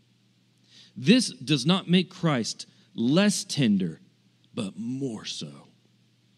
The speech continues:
Anything that is sinful hardens, and as inasmuch as he was without sin, he was without the hardening influence that sin would bring to bear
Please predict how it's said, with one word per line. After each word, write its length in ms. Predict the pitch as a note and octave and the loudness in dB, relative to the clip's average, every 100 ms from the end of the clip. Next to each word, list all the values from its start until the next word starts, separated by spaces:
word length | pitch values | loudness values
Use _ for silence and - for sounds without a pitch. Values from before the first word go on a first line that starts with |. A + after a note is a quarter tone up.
| _ _ _ _ _ _ _ _ _ - - | _ _ _ _ _ _ _ _ _ -12 6
Anything 440 | E3+ G3 F3 E3+ | 10 10 10 6
that 120 | D3+ | 4
is 160 | C3+ - | 0 0
sinful 400 | D3+ D3 C#3 B2 | 0 0 0 -4
hardens, 680 | G2 B2+ C#3 G#2+ D#2 - - _ _ - - | -4 -4 0 0 -2 -6 -12 _ _ -6 4
and 120 | C#3+ | 4
as 120 | C3+ | 6
inasmuch 540 | D#3 G#3+ E3 E3+ B2 - - | 6 8 8 6 4 -2 -8
as 180 | C3 - | -6 -2
he 200 | E3 E3+ | 0 2
was 200 | D3+ A#2 | 2 2
without 480 | B2+ - C3+ F#3+ - | -2 -4 -2 -2 -2
sin, 600 | - - A3 A2 G#2 G#2+ - _ _ - | -4 2 4 4 2 0 -8 _ _ -2
he 180 | C3+ | 2
was 180 | C#3+ A#2+ | 4 4
without 460 | A#2 A2+ C3 G#2 G2 | 2 0 0 -2 -4
the 120 | G#2+ | -4
hardening 580 | F#2+ A#2 B2 A#2 A2+ G#2+ B2 | -4 -4 -2 0 0 0 -2
influence 640 | B2 - G2 F2 E2 - - _ _ - | -2 -4 -6 -6 -6 -12 -18 _ _ -6
that 120 | A2 | -4
sin 540 | - - C3 C#3 D3+ - | -4 -2 0 2 0 -2
would 200 | A#2 G#2 | -4 -4
bring 320 | A2 G#2+ G#2+ G#2 | 0 2 2 0
to 100 | F#2+ | -6
bear 480 | F#2 G2+ G#2+ G#2+ | -4 -2 -2 -4